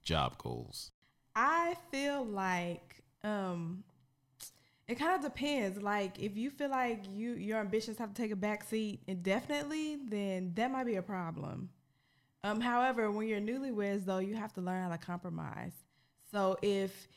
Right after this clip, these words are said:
Speaker 2: you're more concerned about your marriage and making your marriage work, then you're gonna have to put that to the forefront. Like, work is gonna have to fall to the back seat. That, for me, work falls to the back seat. As you know, even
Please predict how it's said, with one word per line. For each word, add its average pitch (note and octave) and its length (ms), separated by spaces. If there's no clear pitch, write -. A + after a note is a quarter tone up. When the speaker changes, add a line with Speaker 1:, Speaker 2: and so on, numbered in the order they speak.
Speaker 2:
you're A3 260
more A#3 280
concerned G#3 800
about F#3 540
your F3+ 160
marriage F#3+ 460
and F3+ 80
making F#3 240
your F3+ 100
marriage F#3+ 380
work, G#3 220
then F#3 140
you're G3+ 140
gonna B3+ 100
have A3 120
to - 80
put G#3 140
that F3 160
to E3+ 60
the D3 80
forefront. C3+ 520
Like, E3+ 220
work B3 460
is G3 300
gonna F#3+ 280
have F#3 200
to F#3 100
fall F3+ 420
to F3 120
the F3 100
back E3 280
seat. - 300
That, - 160
for A3+ 140
me, A3+ 380
work A3 280
falls G#3+ 300
to F#3+ 60
the F#3 80
back E3+ 260
seat. E3+ 340
As F#3 220
you A3+ 100
know, F3+ 200
even G3 340